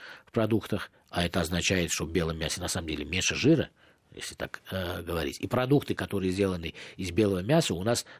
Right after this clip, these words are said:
достаточно представлены. Поэтому не дискредитируя ни красное, ни белое мясо, мы должны просто людям говорить, это их выбор. Если это мясо птицы, и мясо птицы я не рекомендую жирное брать.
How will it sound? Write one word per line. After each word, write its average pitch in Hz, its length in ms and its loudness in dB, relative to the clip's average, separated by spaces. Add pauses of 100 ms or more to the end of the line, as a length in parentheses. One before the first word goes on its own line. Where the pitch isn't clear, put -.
достаточно 120 460 0
представлены. - 640 0 (240)
Поэтому 127 380 4
не 123 140 6
дискредитируя 127 720 6
ни 107 100 -2
красное, 143 380 2
ни 101 100 0
белое 117 280 4
мясо, 175 300 4
мы 107 140 2
должны 117 260 4
просто 156 260 2
людям 135 280 4
говорить, 135 380 4
это 98 160 -4
их 107 240 2
выбор. 123 340 4 (560)
Если 104 400 4
это 101 220 -2
мясо 120 280 2
птицы, 110 500 2 (500)
и 98 120 0
мясо 95 300 0
птицы 160 340 2
я 98 120 4
не 95 100 -2
рекомендую 92 760 0
жирное 95 640 2
брать. 80 380 -4